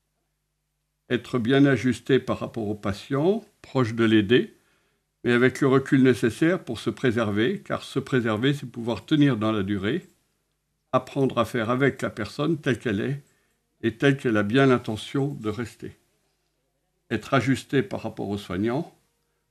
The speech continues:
se préparer à l'accompagnement de la fin de vie, connaître les aides et les dispositifs d'accompagnement. Il faut aussi gérer la relation de l'aidant mineur vis-à-vis de l'école, du collège, du lycée,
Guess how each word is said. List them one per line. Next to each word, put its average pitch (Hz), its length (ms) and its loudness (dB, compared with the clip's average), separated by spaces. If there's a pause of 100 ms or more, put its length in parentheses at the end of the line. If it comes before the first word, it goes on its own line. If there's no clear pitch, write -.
(360)
se 127 40 0
préparer 143 520 2
à 139 60 6
l'accompagnement 113 720 0
de 104 80 0
la 101 80 -2
fin 110 180 -8
de 101 120 -2
vie, 120 260 -4 (760)
connaître 147 440 2
les 113 240 0
aides 156 300 0 (460)
et 127 100 0
les 127 140 4
dispositifs 120 720 -2
d'accompagnement. 101 760 -4 (1000)
Il 117 100 -2
faut 139 160 2
aussi 131 300 8
gérer 139 340 10
la 127 80 6
relation 123 500 4
de 117 100 2
l'aidant 120 300 4
mineur 135 440 8
vis-à-vis 110 380 0
de 101 100 -2
l'école, 147 480 2
du 117 120 0
collège, 120 520 4
du 107 100 2
lycée, 139 520 2